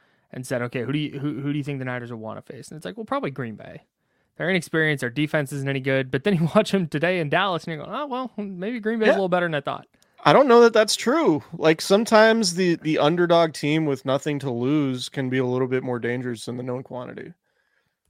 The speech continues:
Speaker 1: Yeah.
Speaker 2: I think
Speaker 1: Yeah,
Speaker 2: there's an
Speaker 1: that's
Speaker 2: element
Speaker 1: true.
Speaker 2: of that with, with Green Bay. Like, they can, you know, we don't know what Jordan Love is necessarily. Like,
Speaker 1: Yeah.
Speaker 2: we know, we know what,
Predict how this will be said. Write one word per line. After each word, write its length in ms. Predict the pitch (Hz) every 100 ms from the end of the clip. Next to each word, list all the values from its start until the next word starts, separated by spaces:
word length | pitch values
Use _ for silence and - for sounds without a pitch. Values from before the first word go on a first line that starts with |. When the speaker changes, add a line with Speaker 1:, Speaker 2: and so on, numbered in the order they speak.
| _ _ _
Speaker 1:
Yeah. 280 | - 143 143 143 _ _ _ _ -
Speaker 2:
I 40 |
think 120 | 139 139
Speaker 1:
Yeah, 40 |
Speaker 2:
there's 180 | 170 147
an 60 | 139
Speaker 1:
that's 80 |
Speaker 2:
element 220 | 127 123 123
Speaker 1:
true. 80 |
Speaker 2:
of 60 | 139
that 240 | 120 117
with, 220 | 135 120 131
with 220 | 131 120
Green 240 | 127 117
Bay. 260 | 110 110 131
Like, 220 | 139 123
they 140 | 143
can, 280 | 156 196 170 - - - _ _ _ _ _ -
you 80 | 160
know, 120 | 143
we 120 | 147
don't 180 | 208 190
know 140 | 156
what 140 | 233 170
Jordan 280 | 160 139
Love 180 | 123 117
is 360 | - - - -
necessarily. 800 | 127 131 127 135 175 110 104 165 - -
Like, 200 | - 135
Speaker 1:
Yeah. 140 | 143 131
Speaker 2:
we 80 |
know, 480 | 139 131 131 123 123
we 160 | 127 131
know 180 | 131 127
what, 320 | 120 123 120